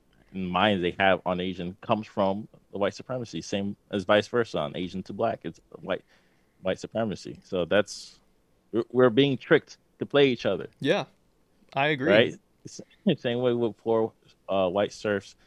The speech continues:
Speaker 1: and slaves back in the day. So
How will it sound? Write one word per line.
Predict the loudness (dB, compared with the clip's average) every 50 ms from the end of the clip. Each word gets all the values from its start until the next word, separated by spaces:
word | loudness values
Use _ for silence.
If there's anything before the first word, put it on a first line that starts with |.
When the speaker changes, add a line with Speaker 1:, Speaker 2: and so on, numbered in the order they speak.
| _ _ _ _
Speaker 1:
and | -8 -8 -8
slaves | -4 0 2 2 2 2 0 0
back | 0 0 0 -2 -4
in | -10
the | -10 -8
day. | -6 -6 -6 -8 -8 -12 _ _ _ _ _ _ _ _ _ _
So | -8 -2 0 0 2 0 0 -4 -8